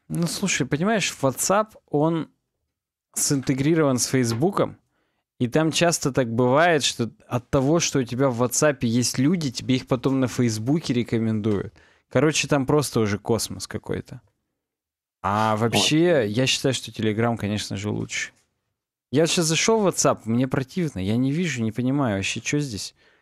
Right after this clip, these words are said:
Speaker 1: Хотя,
Speaker 2: Ну, как и
Speaker 1: ну,
Speaker 2: Facebook. <laughs>
Speaker 1: а, хотя по факту избранные сообщения здесь тоже уже есть. Настройки теперь выглядят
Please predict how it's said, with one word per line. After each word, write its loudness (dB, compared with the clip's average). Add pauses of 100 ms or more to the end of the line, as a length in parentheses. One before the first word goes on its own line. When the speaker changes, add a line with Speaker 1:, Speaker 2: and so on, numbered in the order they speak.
(120)
Speaker 1:
Хотя, 4
Speaker 2:
Ну, 6
как 6
и 8
Speaker 1:
ну, 4 (100)
Speaker 2:
Facebook. 6 (140)
<laughs> 8
Speaker 1:
а, 6
хотя 2
по 0
факту 2 (680)
избранные 4
сообщения 2
здесь 0
тоже 2
уже 2
есть. 0 (1000)
Настройки 2
теперь 2
выглядят 0